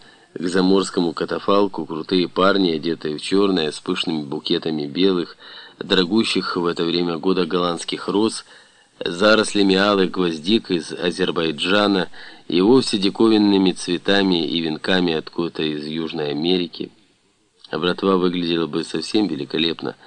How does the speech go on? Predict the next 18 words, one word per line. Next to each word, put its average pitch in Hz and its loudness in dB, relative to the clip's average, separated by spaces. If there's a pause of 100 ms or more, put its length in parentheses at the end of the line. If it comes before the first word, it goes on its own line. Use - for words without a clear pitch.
(440)
не 117 4
хуже, 110 4
чем 101 2
в - -10
фильме 104 4
про 87 0
крестного 90 2
отца, 101 2 (540)
кабы 82 -2
не 87 0
извечное 87 -2 (260)
российское 82 -2
разгильдяйство 80 -2
и - -12 (800)
наплевательское 87 -2
отношение 73 -4
к - -16
этикету. - -12